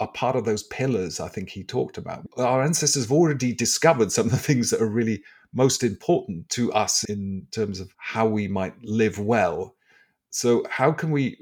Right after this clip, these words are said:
rescue that and augment it with this new knowledge, or help us to use those insights to maybe filter out some of the bullshit,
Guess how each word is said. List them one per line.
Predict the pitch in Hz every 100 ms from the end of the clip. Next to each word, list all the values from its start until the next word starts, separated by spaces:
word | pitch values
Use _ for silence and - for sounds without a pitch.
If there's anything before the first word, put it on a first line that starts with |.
| -
rescue | 113 123 156 - - 120 107
that | 90 92 - -
and | 110 107
augment | - 127 120 110 120 123 117
it | -
with | 110
this | 101 95
new | 104 107
knowledge, | 107 101 92 98
or | 101
help | 135 147
us | 110 -
to | -
use | 113 107 147 147 -
those | 117 113 123
insights | 127 117 101 90 - -
to | 101
maybe | 107 101
filter | - 127 135 - 107
out | 98 98
some | - 98
of | 95
the |
bullshit, | - 127 113 87 85